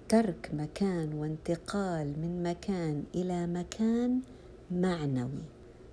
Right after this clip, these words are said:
مكاني عند الله عز وجل، حتى نصل إلى الله عز وجل في مقامات وفي درجات، حتى في المنزلة الواحدة في مقامات.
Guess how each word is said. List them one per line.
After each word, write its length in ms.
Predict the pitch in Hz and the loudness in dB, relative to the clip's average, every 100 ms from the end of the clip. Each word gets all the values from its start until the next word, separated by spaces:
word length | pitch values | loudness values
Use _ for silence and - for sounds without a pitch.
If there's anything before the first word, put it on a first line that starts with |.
| - | 2
مكاني 840 | 165 165 220 269 285 262 208 180 156 | 4 4 6 6 6 6 4 4 4
عند 400 | 202 277 226 151 | 6 6 6 4
الله 440 | 147 143 147 139 | 4 4 4 2
عز 300 | 131 131 139 | 0 -2 -2
وجل، 440 | 127 120 131 127 - - - - - - - - - - | -2 0 -2 -2 -6 -14 -18 -18 -18 -20 -20 -20 -16 -4
حتى 380 | - 165 - 156 | -2 0 2 4
نصل 520 | 151 220 - 147 135 - - - | 6 6 6 4 -2 -8 -10 0
إلى 140 | 143 139 | 2 4
الله 300 | 135 156 175 | 4 4 4
عز 300 | 165 147 135 | 2 0 0
وجل 500 | 131 127 185 220 220 - - - - - - | 2 2 2 2 0 -8 -18 -18 -18 -8 -2
في 260 | 196 175 | 0 0
مقامات 960 | 139 139 - 131 127 131 131 127 - - - - - - - - - - | 0 -2 0 0 2 2 0 -2 -6 -10 -10 -14 -18 -18 -18 -18 -8 0
وفي 380 | 165 - 240 233 | 0 2 4 4
درجات، 800 | 165 131 127 147 135 117 - - - - - - - - - - - | 4 4 4 4 2 2 -6 -12 -12 -18 -18 -18 -18 -18 -18 -16 -4
حتى 600 | - - - - 233 226 | 4 6 4 4 8 8
في 140 | - | 6
المنزلة 720 | 196 165 190 240 208 190 175 | 4 6 6 8 8 8 6
الواحدة 520 | 160 151 202 - 202 214 | 6 6 4 2 2 2
في 220 | - 135 | 2 2
مقامات. 680 | 123 - 107 101 - - | 0 -2 -2 -2 -4 -8